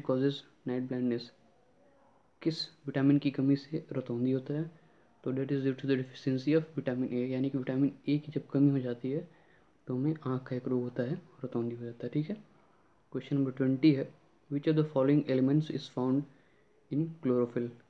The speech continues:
This is an important question कि निम्नलिखित में से कौन सा तत्व chlorophyll में पाया जाता है? The answer will be magnesium। Okay, so this was all about today's video, और इसमें ट्वेंटी क्वेश्चंस थे। तो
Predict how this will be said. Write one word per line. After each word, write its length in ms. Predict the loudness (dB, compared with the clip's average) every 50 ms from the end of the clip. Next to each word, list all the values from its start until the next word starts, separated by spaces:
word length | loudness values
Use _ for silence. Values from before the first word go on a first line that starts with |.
| _ _ -12
This 160 | -12 -10 -6
is 80 | -4 0 0
an 80 | 2 0
important 380 | 0 0 -2 0 2 2 2 2
question 280 | 0 -6 -4 -4 -4 -4 -4 -10 _ -20 -20 -20 -20 -20 _ _ _ _ _ _ _ _ _
कि 180 | -4 -4 -4 -4 -6 -10 -20 _ _ _ _ _ -2
निम्नलिखित 400 | 0 2 2 2 2 0 4 4
में 60 | 4 2
से 140 | 2 -2
कौन 200 | 0 2 4 4
सा 120 | 4 2 2
तत्व 320 | 0 0 -4 -4 -8 -14 -14 -14 -6
chlorophyll 400 | -4 -2 -2 -2 -2 0 2 2
में 160 | 2 2 2 0
पाया 180 | 0 -2 0 0
जाता 220 | -2 -2 -4 -6
है? 120 | -6 -6 -8 -12 -20 -20 -20 -20 _ _ _ -10
The 80 | -8 -4 -2 -2
answer 260 | -2 0 -2 -2 -2 -2
will 100 | 0 0 0
be 60 | 0 -2 -4 -4 -2 0
magnesium। 520 | 0 2 2 2 2 0 0 -2 -4 -4 -4 -6 -14 _ _ _ _ _ _ -10
Okay, 160 | -6 -4 -4 -4 -6 -12 -20 -20 -20 -20 -20 _ _ _ -8
so 120 | -4 -2 -2 -2 -2 -2 -2
this 160 | -2 0 2
was 180 | 0 2 4 4 4
all 120 | 4 4
about 240 | 4 2 0 -2 -2 -2
today's 260 | 2 2 2 2 2
video, 200 | 2 0 0 -2 -2 -8 -12 _ _ _ _ _ _ _ _ _ _ -10
और 200 | -8 -6 -6 -6
इसमें 240 | -6 -4 -4 -2 0
ट्वेंटी 360 | 0 0 0 0 -2 -4 -4 -4 -8 -14 -20 _ -10
क्वेश्चंस 360 | -8 -6 -4 -4 -4 -4 -2 -4
थे। 60 | -4 -4 -6 -14 _ _ _ _ _
तो 140 | -4 -4 -4